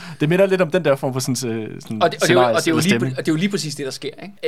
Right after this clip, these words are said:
Speaker 2: Øh, det er også det der med, det er jo, det er jo så soleklart, at de voksne ikke er hjemme, ikke? Altså, vi er et, det, Danmark og Norge er blevet et land uden lidelse.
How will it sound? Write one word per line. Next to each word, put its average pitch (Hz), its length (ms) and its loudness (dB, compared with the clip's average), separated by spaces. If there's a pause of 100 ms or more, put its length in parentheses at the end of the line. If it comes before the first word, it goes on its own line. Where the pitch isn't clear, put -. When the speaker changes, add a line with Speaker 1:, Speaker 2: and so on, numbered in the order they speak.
(180)
Speaker 2:
Øh, 156 100 -6
det 185 60 4
er 175 40 2
også 160 140 0
det 160 60 -10
der 175 60 -2
med, 165 120 -6
det 160 180 -4
er 156 100 2
jo, 190 240 -2 (340)
det 170 60 2
er 165 40 2
jo 175 60 2
så 175 120 -8
soleklart, 180 760 -2 (220)
at 156 300 -4 (100)
de 170 100 -4
voksne 151 320 -2
ikke 156 120 -4
er 160 40 -6
hjemme, 135 180 -8 (120)
ikke? 196 80 -14 (300)
Altså, 160 260 0
vi 160 120 -2
er 156 180 0 (100)
et, - 380 -10
det, 156 160 -4
Danmark 156 200 -2
og 151 40 -12
Norge 151 140 0
er 170 60 -2
blevet 156 200 -6
et 143 60 -8
land 165 180 -2
uden 160 180 -4
lidelse. 156 440 -6